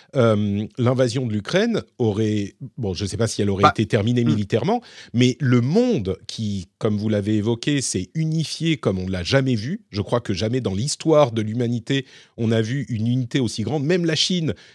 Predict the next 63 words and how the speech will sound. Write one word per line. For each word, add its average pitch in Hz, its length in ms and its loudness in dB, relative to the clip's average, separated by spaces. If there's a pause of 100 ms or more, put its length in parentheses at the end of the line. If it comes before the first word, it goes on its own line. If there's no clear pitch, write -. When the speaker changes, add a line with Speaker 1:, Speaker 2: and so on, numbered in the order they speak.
(200)
Speaker 1:
est 113 280 6
pas - 80 4
Speaker 2:
Mais - 80 4
Speaker 1:
hyper 117 160 6
Speaker 2:
ne - 40 4
serait-, 139 200 0
Speaker 1:
contente 123 200 2
Speaker 2:
ouais. 113 60 4
Speaker 1:
avec 98 160 0
ce - 80 -16
qui 110 100 -6
se - 80 -8
passe 113 220 2
avec, 95 380 -2
en, 113 140 -6
Speaker 2:
Et 95 120 -2
Speaker 1:
en 101 80 2
Speaker 2:
l'Europe, 151 380 8
Speaker 1:
Russie. - 140 -8
Speaker 2:
c'est 113 100 0
la 104 120 4
première 131 420 4
Speaker 1:
Et - 40 6
Speaker 2:
fois 123 100 8
Speaker 1:
la 175 80 6
Speaker 2:
qu'on 120 220 0
est 101 80 2
d'accord 127 360 2
en 120 100 -2
Europe. 135 480 0
Speaker 1:
Mais 120 140 6
c'est 165 160 2
ça. 214 240 2 (400)
Et, 139 300 2
et 123 440 2
il 127 80 -4
y 120 60 2
a - 20 4
eu 127 140 2
une 113 100 0
série 113 320 -2
d'actions, 120 680 0
euh, 95 220 -4
et 98 80 -6
de 104 100 -2
sanctions 117 540 -2
qui 104 160 -6
a 87 40 -4
été, 82 260 -8
enfin, 82 240 -10
en 101 60 -8
trois 190 280 4
jours, 180 300 0
ça 101 120 -4
s'est - 120 -4
réglé. 104 180 -6
Et 135 80 2
je 110 100 0
suis 117 200 -6 (100)
convaincu 151 640 -2 (480)
que 117 140 0
sans, 208 500 0 (400)
euh, 107 420 4